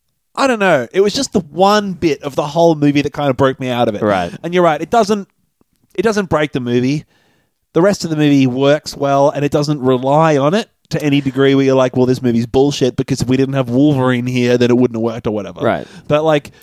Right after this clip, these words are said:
Speaker 2: I think my problem with it is a little bit that it just seems so crass. Like, it's a, it's such a,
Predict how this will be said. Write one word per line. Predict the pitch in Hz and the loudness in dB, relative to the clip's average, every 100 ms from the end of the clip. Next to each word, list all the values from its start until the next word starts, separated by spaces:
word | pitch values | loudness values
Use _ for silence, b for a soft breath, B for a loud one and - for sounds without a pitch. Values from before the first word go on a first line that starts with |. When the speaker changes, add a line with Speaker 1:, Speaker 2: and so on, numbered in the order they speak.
| b | b
Speaker 2:
I | 156 | -2
think | 202 | 0
my | 196 170 180 | 0 0 0
problem | - 156 143 135 | 0 2 2 0
with | 127 127 | 0 2
it | 120 - | 0 -2
is | 123 113 | -6 -4
a | 113 | -2
little | 113 117 117 | 0 2 2
bit | 117 110 | 0 -2
that | 117 110 | -4 -6
it | 120 | -6
just | - 143 | -6 -6
seems | 175 156 | -4 -4
so | - 110 110 107 101 | -2 0 2 2 -2
crass. | - 95 107 185 - | -8 -6 -4 -4 -4
Like, | 123 | -4
it's | 127 - | -4 -4
a, | 120 113 - | -4 -4 -8
it's | 135 - | -8 -4
such | 135 | -4
a, | - | 0